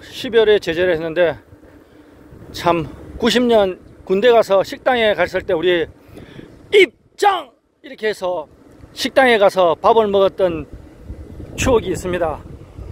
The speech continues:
<laughs> 그때 군대는요, 아, 그 식기를 들고, 수저를 들고, 어, 젓가락이 없었습니다. 그 당시는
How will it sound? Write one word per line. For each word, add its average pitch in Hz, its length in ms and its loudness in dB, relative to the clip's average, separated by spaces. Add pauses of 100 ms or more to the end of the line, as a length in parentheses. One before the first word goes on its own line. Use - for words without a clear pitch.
(220)
<laughs> - 1400 -8
그때 247 340 4
군대는요, 208 800 0 (240)
아, 151 580 -2 (1040)
그 170 320 6
식기를 254 460 -2
들고, 202 480 2 (320)
수저를 240 440 0
들고, 185 480 0 (1080)
어, 147 260 -2
젓가락이 262 440 2
없었습니다. 170 560 -8
그 - 80 -12
당시는 175 480 -4